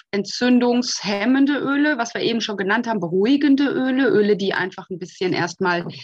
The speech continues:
die Hitze rausholen. Also da wären Lavendel schön, da wären Copaiba fein. Und dann schauen wir, was hat das Tier denn noch? Was bringt das noch mit? Eine Nierenschwäche? Okay, dann gucken wir zum Beispiel uns Goldrute an.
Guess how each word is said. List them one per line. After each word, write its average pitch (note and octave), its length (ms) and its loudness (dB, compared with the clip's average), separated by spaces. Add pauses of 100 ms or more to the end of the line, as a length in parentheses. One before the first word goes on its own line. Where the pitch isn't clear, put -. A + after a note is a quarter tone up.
(220)
die F#3 100 -2
Hitze B3 600 0
rausholen. C4 760 -2
Also F#3+ 200 -2
da E3 220 -2
wären E3+ 220 -2
Lavendel G#3 540 -2
schön, G#3 400 -2
da F3 140 -4
wären E3+ 200 -2
Copaiba G3 720 -2
fein. G3 440 0 (1080)
Und A3+ 180 0
dann A#3+ 200 0
schauen D4+ 320 -4
wir, D4 120 -6
was C4 180 -6
hat D4+ 120 -6
das C#4+ 140 -8
Tier D4 160 -4
denn B3 180 0
noch? D4+ 260 0
Was - 240 -10
bringt C#4 240 0
das A#3+ 160 -2
noch C4+ 220 -4
mit? D#3 240 -2 (640)
Eine A3 120 4
Nierenschwäche? E4+ 1080 2
Okay, B3 380 -2
dann C4 220 0
gucken A#3 200 -4
wir A3 100 -4
zum - 180 -12
Beispiel G#3 600 0 (140)
uns A#3+ 220 0
Goldrute C#4 640 -2
an. D#3 300 -2